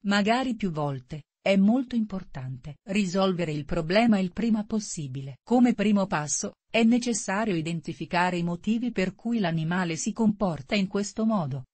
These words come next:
in particolare se non è un cucciolo o se in passato non aveva questa abitudine.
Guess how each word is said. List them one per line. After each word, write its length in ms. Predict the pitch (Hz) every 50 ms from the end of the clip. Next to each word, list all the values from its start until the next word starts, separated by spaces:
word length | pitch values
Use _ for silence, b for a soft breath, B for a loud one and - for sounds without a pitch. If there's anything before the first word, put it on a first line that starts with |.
| _ _
in 180 | - 190 170 151
particolare 720 | - - 175 - - - 208 - 196 175 170 170 175 170 156
se 160 | - - 180
non 320 | 165 175 185 190 180 165
è 60 | 165 170
un 160 | 165 160 -
cucciolo 480 | - - 139 - - - - 156 143 147 _
o 120 | - 214
se 160 | 220 - - 180
in 180 | 170 170 160 -
passato 520 | - 170 - - - 196 185 196 190 190
non 280 | 175 196 202 214 220 190
aveva 320 | 185 170 196 190 180 165
questa 400 | - - 196 202 196 - - 196
abitudine. 720 | 180 165 160 175 - - 139 131 123 127 127 131 127 -